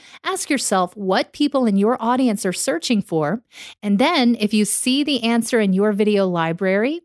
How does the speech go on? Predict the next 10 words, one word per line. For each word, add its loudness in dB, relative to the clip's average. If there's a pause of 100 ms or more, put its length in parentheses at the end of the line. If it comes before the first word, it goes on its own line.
(160)
answer 0
it 0
with -2
a 0
playlist. -4 (500)
Another 4
great -2
thing 0
to 0
do 2